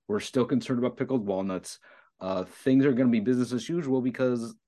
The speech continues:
life needs to stay the way it is. And I,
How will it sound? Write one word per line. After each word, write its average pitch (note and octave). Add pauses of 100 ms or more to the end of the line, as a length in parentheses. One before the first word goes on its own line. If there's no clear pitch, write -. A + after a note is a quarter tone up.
life B2
needs B2+
to A#2
stay A2+
the G#2+
way G2+
it F#2
is. - (540)
And G#2+
I, G#2